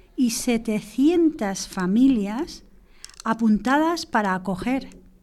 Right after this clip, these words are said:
Esto lo comenta Conrado, que es el fundador de la Fundación Madrina. Dice que la gente está volcándose en las donaciones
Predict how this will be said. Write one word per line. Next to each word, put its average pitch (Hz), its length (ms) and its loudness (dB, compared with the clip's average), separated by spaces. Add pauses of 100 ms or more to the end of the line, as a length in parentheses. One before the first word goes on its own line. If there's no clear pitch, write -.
(2750)
Esto 320 640 -4
lo 214 680 0 (200)
comenta 262 480 4
Conrado, 226 680 0 (320)
que 220 140 0
es 226 120 -2
el 254 140 0
fundador 226 800 0 (100)
de 208 100 -2
la 196 100 -2
Fundación 196 480 0
Madrina. 214 580 2 (1500)
Dice 269 520 2 (520)
que 220 140 0
la 196 140 0
gente 285 580 2 (320)
está 220 340 -2
volcándose 277 720 4
en 214 60 0
las 202 160 -2
donaciones 202 840 -2